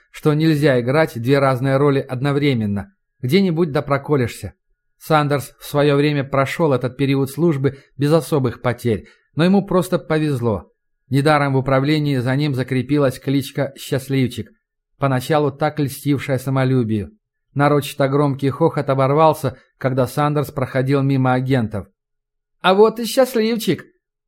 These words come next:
услышал он за спиной негромкий комментарий. Не настолько негромкий, чтобы принять его за разговор между своими. Говоривший явно желал, чтобы Сандерс его услышал. «Легендарный счастливчик!» — добавил ещё один молодой человек.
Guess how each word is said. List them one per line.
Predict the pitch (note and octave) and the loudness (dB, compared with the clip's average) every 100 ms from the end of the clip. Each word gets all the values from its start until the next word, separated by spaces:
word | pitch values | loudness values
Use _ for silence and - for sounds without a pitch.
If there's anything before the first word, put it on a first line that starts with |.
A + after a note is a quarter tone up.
| _ | _
услышал | C3 E3 D3+ D3 | -4 -2 0 0
он | C#3+ | 0
за | C3 C3+ | 0 -2
спиной | - C#3+ D3 C#3+ | 0 0 0 0
негромкий | C#3 C#3 C3+ B2+ | 0 0 0 -2
комментарий. | C3+ C#3+ C#3+ C#3 C3+ B2+ A2 G2+ _ _ _ _ | -4 -2 -2 -2 0 0 0 -4 _ _ _ _
Не | - | -2
настолько | E3 F3 - F#3 C3+ C#3 | 0 0 2 0 2 0
негромкий, | C3+ B2 D#3+ E3+ C#3+ | 0 2 0 0 -2
чтобы | C3 C#3+ C3+ | -2 0 -2
принять | C3+ C#3 C#3 D3+ D3 | -2 -2 0 0 0
его | C#3+ C#3+ | 0 2
за | C3+ | 2
разговор | C3 B2 C3+ C#3+ D3 | 2 2 2 4 2
между | C3+ B2+ C3 | 2 -2 -4
своими. | C3 C#3+ C#3 C#3 B2 A2+ - _ _ - | -4 0 2 2 0 -2 -6 _ _ -2
Говоривший | C3+ C#3+ D3+ C3 C#3+ | 2 4 4 2 -2
явно | C#3+ D3 C#3+ C3+ | 2 0 0 0
желал, | C#3 C#3+ C3+ A2+ | 2 2 2 0
чтобы | - A#2+ A#2 | -4 -4 -4
Сандерс | - C#3+ D3+ D3 C#3 | -2 -4 -2 -4 -4
его | B2 B2 | -2 0
услышал. | A#2+ C3+ - C3+ - A2 G2+ _ _ _ _ | -2 -6 -2 -2 0 -6 -8 _ _ _ _
«Легендарный | C3+ D#3+ G3 F3 E3+ F3 E3+ D#3 | -2 2 2 4 4 4 2 -2
счастливчик!» — | F3+ E3+ E3+ D#3+ C#3 B2+ A2+ _ _ _ | 0 0 4 4 4 -2 -10 _ _ _
добавил | C#3 C#3+ D3 D3 | -4 0 2 2
ещё | C#3 D3 C#3+ D3+ | 2 0 0 0
один | C3 C3 | 0 0
молодой | B2+ B2+ B2 B2 | 0 0 2 0
человек. | A2+ C3 B2 B2 G#2+ | -2 -2 0 0 -4